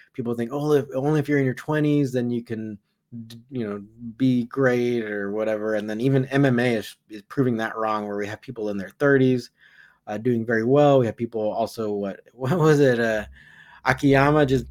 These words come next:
T K O'd, uh, Aoki, and was it last weekend in Singapore?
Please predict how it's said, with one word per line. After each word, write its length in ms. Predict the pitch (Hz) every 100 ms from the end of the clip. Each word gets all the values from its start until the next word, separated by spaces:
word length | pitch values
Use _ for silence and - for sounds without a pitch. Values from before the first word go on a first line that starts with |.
| - - -
T 160 | - 147
K 260 | 147 147
O'd, 460 | 135 135 135 135 127 -
uh, 180 | 120 110 - 113
Aoki, 640 | 135 147 143 139 143 131
and 280 | 117 110 107
was 200 | 131 120
it 60 | 110
last 320 | 120 123 -
weekend 460 | 127 131 135 131 113
in 180 | 107
Singapore? 840 | 104 139 139 135 139 139 139 135